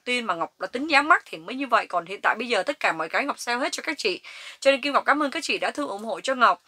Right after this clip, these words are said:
Và các chị nào khách mới thì cho Ngọc biết vòng ngực, vòng eo của các chị là bao nhiêu. Và Ngọc sẽ đưa cho cái mã số của Phong, à, gọi là cái, cái, cái mã số của cái số đo form nhà Ngọc, để cho các chị mặc thử. Cái nào form của người ta thì Ngọc nói form của người ta thì có thể chật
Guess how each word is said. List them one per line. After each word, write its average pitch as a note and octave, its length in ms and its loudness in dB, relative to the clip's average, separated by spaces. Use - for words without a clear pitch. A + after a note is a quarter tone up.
Và A3 160 8
các F4+ 160 2
chị A3 160 -2
nào G3 160 2
khách - 240 -4
mới D4 340 2
thì - 100 -10
cho B3 140 -4
Ngọc C4 140 0
biết C#4+ 160 -6
vòng F#3+ 200 2
ngực, F3+ 120 -4
vòng E3+ 160 -4
eo A#3+ 180 0
của E3+ 120 -8
các - 220 -6
chị F#3 220 -2
là F3 160 -2
bao G#3+ 200 4
nhiêu. B3 320 0
Và G3 480 6
Ngọc F#3+ 220 2
sẽ E3+ 300 2
đưa C#4+ 140 2
cho C4+ 140 2
cái D4+ 120 0
mã G#3+ 220 2
số B3+ 220 0
của F#3 160 -4
Phong, A#3+ 240 -4
à, G3 120 2
gọi F#3+ 200 0
là F3+ 120 2
cái, C#4 280 -2
cái, D4 140 -8
cái D#4 80 -6
mã B3 280 4
số C#4 400 2
của F3 220 -8
cái D4+ 120 -6
số E4 160 2
đo D#4 440 12
form C#4 160 0
nhà G#3 140 -4
Ngọc, D#3 260 -8
để F#3 80 -4
cho C4+ 120 -2
các E4 160 2
chị F3+ 160 -4
mặc F3+ 180 -2
thử. F3 220 -10
Cái F4 120 4
nào C#4+ 180 6
form B3 240 0
của F#3 160 -8
người F#3+ 140 -6
ta A#3+ 300 2
thì G3 80 -4
Ngọc E3 200 -4
nói G#3+ 180 2
form B3 140 2
của F3+ 140 -12
người F3+ 180 -8
ta A#3+ 280 2
thì G3 100 -6
có A#3+ 140 0
thể F#3 180 -6
chật - 180 -6